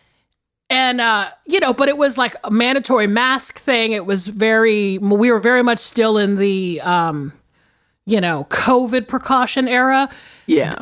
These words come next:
Speaker 1: This was not that at all.
Speaker 2: <laughs>
Speaker 1: Like,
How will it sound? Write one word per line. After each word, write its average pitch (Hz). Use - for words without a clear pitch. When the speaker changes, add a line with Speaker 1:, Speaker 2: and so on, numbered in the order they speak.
Speaker 1:
This 208
was 220
not 214
that 190
at 185
all. -
Speaker 2:
<laughs> 330
Speaker 1:
Like, 180